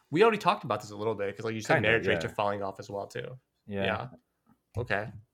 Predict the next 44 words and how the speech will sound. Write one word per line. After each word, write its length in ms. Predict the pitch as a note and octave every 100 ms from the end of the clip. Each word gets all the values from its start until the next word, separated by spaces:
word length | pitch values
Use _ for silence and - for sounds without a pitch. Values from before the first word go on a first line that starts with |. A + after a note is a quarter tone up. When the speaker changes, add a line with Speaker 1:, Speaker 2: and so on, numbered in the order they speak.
| -
Speaker 1:
I, 60 | A#2+
I, 240 | G2+ A2+ A#2+
we 80 | F#3
can 80 |
talk 180 | - G#2
about 220 | G#2 G#2 -
that. 200 | C#3+ - -
I 60 |
think 140 | A#2 D3
that's 200 | A2+ A2 - -
pretty 160 | A#2
fascinating. 540 | A2 G2+ A#2 A2+ C3 G#2+ -
I 60 | B2
mean, 120 | C#3
I 140 | B2 C#3+
liked 340 | B2 - G#2+
talking 360 | - A2 - A#2
about 200 | G2+ G#2+
it 60 |
before. 420 | - - A#2+ B2+ - _ _ -
Why, 120 | B2
do 100 | A#2+
you 80 | B2+
have 80 | B2
a 20 |
particular 420 | C3+ B2+ B2 B2+ G#2+
opinion 320 | G#2+ G#2 A2+
about 220 | B2 C3+
it? 180 | D3 _ _ _ _ _ _ -
Speaker 2:
No, 140 | C3+
no, 160 | G2 F2+
Speaker 1:
Like 120 | F2 G2 G2
Speaker 2:
I, 60 |
I 20 | G2
just 240 | A2 -
want 140 | G#2 -
to 40 |
hear 220 | F#2+ G2+
what 220 | G2 G2 _ _ _ _ - _ -
an 120 | G2
American 520 | G2 G2+ G#2 G2+ G2+ F2+
would 120 | -
say 380 | - E2+ E2 D#2+
about 460 | D#2+ E2 E2 D#2+